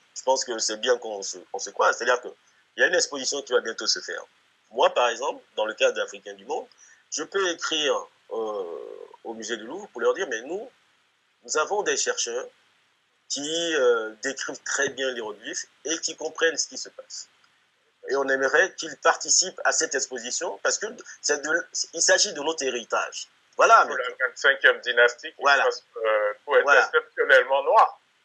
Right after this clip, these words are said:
Speaker 1: Voilà.
Speaker 2: Donc, euh,
Speaker 1: Donc, il s'agit de notre héritage. Il, il va de droit que nous soyons là quand vous allez exposer. Ben, c'est une demande que je peux faire au musée. Ils peuvent refuser, ils peuvent machin, mais c'est une demande que je peux faire.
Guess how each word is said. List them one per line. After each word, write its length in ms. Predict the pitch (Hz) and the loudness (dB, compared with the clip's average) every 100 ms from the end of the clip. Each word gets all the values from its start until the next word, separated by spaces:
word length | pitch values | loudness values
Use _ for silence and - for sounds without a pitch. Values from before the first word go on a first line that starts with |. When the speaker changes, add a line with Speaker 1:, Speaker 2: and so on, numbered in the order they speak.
| _ _ - | _ _ 0
Speaker 1:
Voilà. 300 | 143 151 139 | 4 6 6
Speaker 2:
Donc, 60 | 107 | 4
euh, 80 | 185 | -2
Speaker 1:
Donc, 80 | - | 0
il 80 | 196 | 2
s'agit 320 | 180 175 196 | 6 4 4
de 80 | 151 | -2
notre 280 | 147 160 143 | -4 -2 -2
héritage. 440 | 131 170 185 196 - _ _ _ _ _ | -2 2 4 4 0 _ _ _ _ _
Il, 200 | 180 190 - | -4 -4 -4
il 300 | 160 139 120 | -10 -6 4
va 140 | 185 | 4
de 160 | 175 135 | 4 -2
droit 480 | 127 131 147 170 - _ _ _ - | -6 2 2 2 -2 _ _ _ -10
que 60 | 151 | -8
nous 160 | 156 | -2
soyons 400 | - 156 139 143 | 0 2 2 0
là 240 | 139 160 170 _ _ | 0 0 -2 _ _
quand 200 | 202 196 | 2 2
vous 180 | 156 131 | 2 0
allez 160 | 127 123 | 2 0
exposer. 440 | 113 - 101 - _ _ _ _ _ _ _ _ _ _ _ _ - | -4 -8 -10 -10 _ _ _ _ _ _ _ _ _ _ _ _ -4
Ben, 60 | |
c'est 200 | - - | 0 2
une 120 | 135 135 | 0 -4
demande 380 | 180 247 202 | 2 4 2
que 80 | 165 | 2
je 100 | 143 | -2
peux 160 | 135 147 | -2 -4
faire 200 | - 208 | 0 0
au 100 | 175 | 0
musée. 360 | 190 220 202 _ _ _ _ _ _ _ _ _ _ - | -2 -4 -6 _ _ _ _ _ _ _ _ _ _ -14
Ils 100 | 196 | -10
peuvent 240 | - 175 139 | -2 0 2
refuser, 460 | 165 - 135 240 254 | -2 -2 0 4 4
ils 120 | 202 | 2
peuvent 220 | - 170 160 | -6 -4 0
machin, 320 | 156 214 180 | 0 0 0
mais 100 | 220 | 2
c'est 180 | 240 170 | 2 0
une 100 | 160 | -4
demande 320 | 170 202 247 - _ _ - | -4 -2 -4 -6 _ _ -8
que 120 | 196 | -4
je 140 | 202 202 | -2 0
peux 180 | 233 | 0
faire. 320 | 240 247 175 | 2 0 0